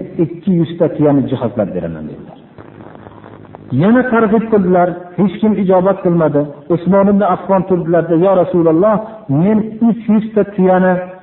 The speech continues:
jihozlab, hamma narsasi bilan jihozlab beraman", dedilar. Abdurahmon ibn Habbob as-Sulamiy aytadilarki, Payg'ambarimiz sollallohu alayhi vasallamning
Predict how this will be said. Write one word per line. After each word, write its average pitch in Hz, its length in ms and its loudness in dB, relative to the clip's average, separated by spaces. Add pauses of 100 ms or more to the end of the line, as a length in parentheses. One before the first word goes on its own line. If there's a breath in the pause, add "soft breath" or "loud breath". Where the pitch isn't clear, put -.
(160)
jihozlab, 156 580 0 (160)
hamma 254 440 2
narsasi 180 340 0
bilan 160 200 0
jihozlab 123 460 -2
beraman", 73 300 -8
dedilar. - 320 -20 (1300 soft breath)
Abdurahmon 147 580 2
ibn 196 160 4
Habbob 165 500 0
as-Sulamiy 151 480 0
aytadilarki, 127 640 0 (420 loud breath)
Payg'ambarimiz 151 600 2
sollallohu 147 580 0
alayhi 139 180 2
vasallamning 139 640 2